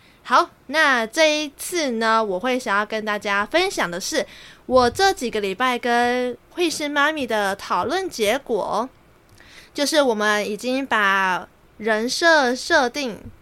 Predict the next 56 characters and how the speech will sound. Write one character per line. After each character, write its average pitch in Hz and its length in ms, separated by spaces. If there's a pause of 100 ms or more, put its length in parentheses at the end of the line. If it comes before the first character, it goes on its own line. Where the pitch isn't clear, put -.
(120)
不 208 80
是 262 140
人 208 160
设 220 140
设 208 180
定， 196 180 (300)
是 311 360
外 277 300
形 226 240
的 208 140
设 240 260
定， 240 220
好 190 160
好 226 180
的 220 140
全 196 240
部 220 160
讨 - 240
论 233 200
出 247 180
来， 214 220 (380)
讨 233 220
论 311 260
出 320 240
一 240 140
个 220 640
雏 233 360
形 240 280
的 233 100
版 220 380
本， 240 240 (160)
让 262 340
他 233 380
去 233 240
做 202 280
绘 185 380
制。 240 240 (440)
那 349 180
因 349 80
为 370 60
我 277 180
在 269 420
六 254 240
十 233 140
七 254 280
集 202 200
的 175 160
时 196 200
候， 226 300
我 208 100
有 214 120
跟 208 180
大 202 160
家 202 420 (300)
讨 170 340
论 247 320